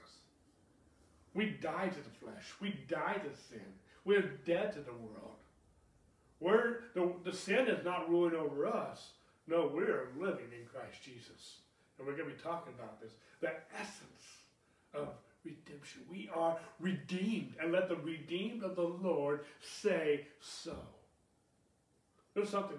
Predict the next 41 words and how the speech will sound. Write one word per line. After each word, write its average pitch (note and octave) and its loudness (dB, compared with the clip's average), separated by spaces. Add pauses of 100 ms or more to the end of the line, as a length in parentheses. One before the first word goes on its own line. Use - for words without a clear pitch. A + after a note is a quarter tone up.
we E3+ -4
need C#3+ -12
to E3 -14
say. - -12 (1000)
There's G#3+ 12
something F#3+ 2
we F#3+ 0
should E3+ -4
be G3 -4
shouting - -6
about. - -12 (220)
And G3 6
if F#3+ -2
we C#4+ 0
understand A3 0
our F#3+ 4
redemption, F3+ -4 (680)
we G3+ -2
have D3 -6
no D#3+ 0
reason D#3 -4
to A2+ -10
be B2 -14 (100)
worried. F#2 -14 (480)
We G3 4
have E3+ 6
no F3 4
reason E3 2
to C3 -12
be C3+ -8
overwhelmed. A2+ -12 (1080)
But D3+ -4
we F3 2
need E3+ -4
to C#3+ -10
be D3 -10 (180)
reminded D3 -8
of B2+ -12
the B2 -12
cross - -8
daily. A2 -14